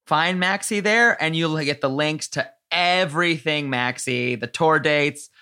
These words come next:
the merch. It's all gonna be there in that bio. You know it.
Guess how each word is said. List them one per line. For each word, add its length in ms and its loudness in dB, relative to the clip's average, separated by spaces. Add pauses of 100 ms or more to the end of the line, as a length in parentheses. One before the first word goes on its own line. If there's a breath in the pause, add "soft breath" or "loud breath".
(120)
the 160 0
merch. 400 2
It's 120 -8
all 180 2
gonna 220 -2
be 100 -2
there 220 0
in 100 -2
that 220 -2
bio. 340 2
You 160 -4
know 240 -4
it. 320 -10